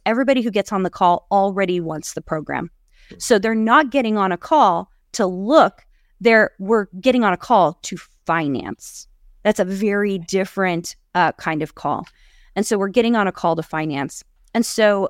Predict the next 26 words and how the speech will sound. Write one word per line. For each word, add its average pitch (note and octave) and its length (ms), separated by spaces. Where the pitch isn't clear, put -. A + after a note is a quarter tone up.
um, F#3+ 280
the F#3+ 140
closer D#4 520
rate G3 440
in G3 120
January A#3 600
was G3+ 220
horrible. E3+ 600
And F#3+ 140
the F#3 60
reason A#3 320
is G3 300
because F#3+ 360
we G3+ 260
opened A3+ 480
up, G3 220
instead G#3 240
of F#3 80
them F#3+ 140
having F#3 300
to - 80
go F#3 140
to F#3+ 140
an F3 80
enrollment E3+ 400
specialist, C4 480